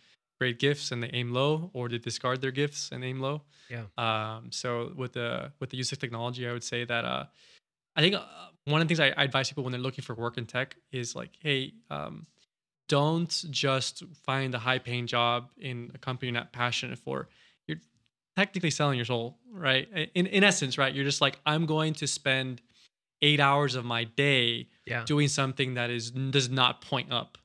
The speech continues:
Speaker 2: Uh-huh.
Speaker 1: Uh, it's just neutral in, in, in a way where, I don't know if there's a neutral pointing. I'm gonna s-, I, my inkling is it's only up or down, but,
Speaker 2: Yeah.
Speaker 1: um, so my inkling is, like, you get, you get,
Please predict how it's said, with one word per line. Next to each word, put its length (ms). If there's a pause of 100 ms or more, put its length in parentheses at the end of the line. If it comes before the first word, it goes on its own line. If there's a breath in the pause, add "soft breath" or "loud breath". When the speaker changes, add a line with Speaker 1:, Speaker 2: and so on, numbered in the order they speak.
(140)
Speaker 2:
Uh-huh. 260 (120)
Speaker 1:
Uh, 360
it's 120
just 260
neutral 580 (220)
in, 400
in, 140
in 140
a 60
way 180
where, 240
I 20
don't 120
know 80
if 60
there's 120
a 60
neutral 360
pointing. 420 (160)
I'm 120
gonna 120
s-, 180
I, 220
my 100
inkling 320
is 100
it's 100
only 180
up 120
or 60
down, 140
but, 140 (260 loud breath)
Speaker 2:
Yeah. 340
Speaker 1:
um, 120 (800)
so 140
my 100
inkling 380
is, 160
like, 160
you 160
get, 400 (340 soft breath)
you 100
get, 280